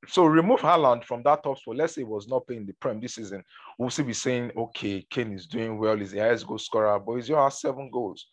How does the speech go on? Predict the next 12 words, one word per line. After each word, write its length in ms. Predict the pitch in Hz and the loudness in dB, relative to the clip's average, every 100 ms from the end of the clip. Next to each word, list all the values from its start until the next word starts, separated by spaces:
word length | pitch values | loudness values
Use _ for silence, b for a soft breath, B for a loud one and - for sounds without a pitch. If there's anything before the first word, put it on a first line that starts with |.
| b b - | b b -4
and 140 | 110 | 0
an 120 | 117 | 2
abnormal 500 | 113 113 131 170 175 | 2 0 -2 2 2
person 360 | 165 147 131 110 | 2 -2 -2 -6
has 120 | 101 | -6
come 140 | 131 127 | -8 -10
to 80 | - | -8
score 200 | - 107 | -2 0
double 380 | 95 143 143 123 | 2 4 4 2
of 140 | - | 0
those 240 | 123 139 | -4 -6
goals. 460 | 135 123 90 - | -4 -4 -4 -10